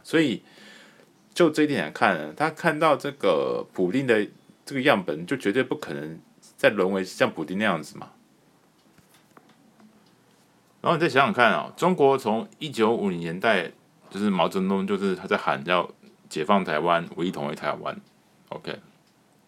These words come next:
你看喊到现在几年了？二零二二年了，快，快七十年了。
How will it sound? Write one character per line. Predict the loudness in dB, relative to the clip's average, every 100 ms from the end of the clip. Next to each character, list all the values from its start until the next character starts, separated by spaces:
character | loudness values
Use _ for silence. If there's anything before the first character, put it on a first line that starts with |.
| _ _ -20 -14
你 | -4
看 | -2 -2
喊 | -10 -10 0
到 | 0
现 | 2 0
在 | 0
几 | -2 -10
年 | -14
了？ | -16 -20 _ _ _
二 | -2
零 | -2 0
二 | 0 0
二 |
年 | -4 -12
了， | -16
快， | 0 2 2 -12 -4
快 | -2
七 | 0 -4
十 | -6 -6
年 | -6
了。 | -8